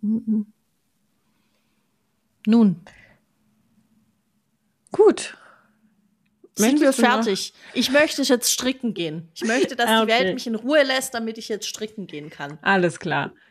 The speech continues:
Speaker 2: Fia
Speaker 1: Ja.
Speaker 2: geht, äh, stricken, ähm, und alle anderen machen andere Dinge. Stricken vielleicht auch, wer weiß.
Speaker 1: Ja.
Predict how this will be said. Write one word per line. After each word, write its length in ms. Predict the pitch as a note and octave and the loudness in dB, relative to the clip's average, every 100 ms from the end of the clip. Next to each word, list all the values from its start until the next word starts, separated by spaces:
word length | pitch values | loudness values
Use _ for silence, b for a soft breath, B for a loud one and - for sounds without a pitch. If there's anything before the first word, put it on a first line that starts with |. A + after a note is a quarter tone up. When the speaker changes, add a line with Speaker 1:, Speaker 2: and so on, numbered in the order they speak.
| _ | _
Speaker 2:
Fia 300 | - A#3+ A#3 | -2 2 2
Speaker 1:
Ja. 60 | |
Speaker 2:
geht, 420 | G#3+ F#3 F3 - - | 0 -6 -8 -14 -10
äh, 160 | E3+ | -10
stricken, 720 | E3+ - - C4 C#4+ D4+ D4 D#4+ b b b b _ _ | -10 -14 -10 -10 -8 -8 -8 -12 b b b b _ _
ähm, 680 | G3+ G3 F#3+ F#3+ F#3+ F#3+ F#3+ - _ _ _ | -4 -2 -2 0 -2 -4 -6 -12 _ _ _
und 160 | F#3+ D#3+ | -6 -2
alle 220 | E3 E3+ | -2 -2
anderen 280 | E3+ F3+ F3 | -4 -6 -6
machen 220 | F3+ E3 | -8 -10
andere 320 | F#3+ B3 A#3 | -4 -2 -2
Dinge. 560 | G#3+ A3+ A3 A#3 C4+ C4+ A3+ _ - | -2 -2 -2 -4 -6 -10 _ _ -14
Stricken 300 | - G3 F#3+ | -8 -6 -6
vielleicht 300 | F3+ E3+ - | -6 -8 -6
auch, 300 | D#3+ G3 - | -6 -6 -6
wer 140 | F#3+ | -6
weiß. 460 | E3+ F3+ B3+ - _ _ _ _ _ _ _ _ | -4 -6 -8 -12 _ _ _ _ _ _ _ _
Speaker 1:
Ja. 220 | A3 - | -8 -6